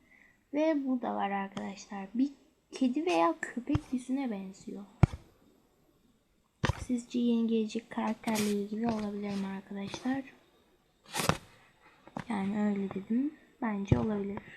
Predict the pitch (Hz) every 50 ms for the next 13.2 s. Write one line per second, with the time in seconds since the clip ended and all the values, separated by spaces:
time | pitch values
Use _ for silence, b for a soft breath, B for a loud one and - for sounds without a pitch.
0 | - - - - - - - - - - - - - - - 214 214 - 233 220
1 | 240 247 247 - 269 254 240 247 233 233 233 233 247 254 240 247 240 247 254 254
2 | 254 254 262 - 269 262 262 262 277 285 - - 285 285 285 - - 320 311 311
3 | 320 - - - - - - - - - - - - - - - - - - -
4 | - - - - 311 311 311 311 285 262 240 233 - 226 233 240 - - - -
5 | - 302 302 294 - - 233 220 220 226 - - _ - - - - - - -
6 | - - - - 285 269 247 240 - 269 277 269 262 262 - 233 - - - 226
7 | 214 220 240 247 247 240 226 220 208 214 - - - - 233 220 220 - - 220
8 | 220 226 220 220 220 233 - - 254 262 269 277 277 294 302 311 311 311 320 339
9 | - - - - - _ _ _ - _ _ _ _ _ - - 277 277 269 254
10 | 269 277 269 262 262 254 233 226 233 247 247 - 247 240 - 254 269 269 - 269
11 | 262 262 - - 254 247 262 277 285 311 349 - - - - 240 233 226 233 226
12 | 226 226 226 226 214 - - 214 214 214 226 233 254 269 277 277 277 - - -
13 | 285 285 294